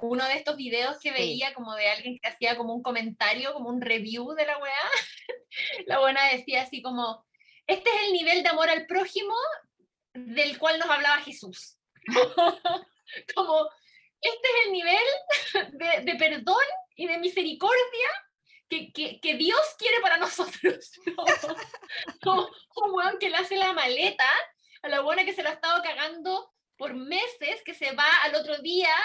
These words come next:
Speaker 1: y que la deja, que lo deja con su hija,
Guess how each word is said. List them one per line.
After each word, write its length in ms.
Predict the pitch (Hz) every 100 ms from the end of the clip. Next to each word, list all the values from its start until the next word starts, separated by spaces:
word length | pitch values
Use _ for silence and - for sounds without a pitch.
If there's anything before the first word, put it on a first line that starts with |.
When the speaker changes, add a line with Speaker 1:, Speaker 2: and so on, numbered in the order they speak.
| 571 - _ _
Speaker 1:
y 120 | 254
que 160 | 247 269
la 180 | 269 262
deja, 440 | 320 370 - 330 349 403 - - 269
que 120 | 277
lo 140 | 262
deja 300 | 294 349 381
con 160 | 359 320
su 240 | - 262
hija, 420 | 302 359 370 240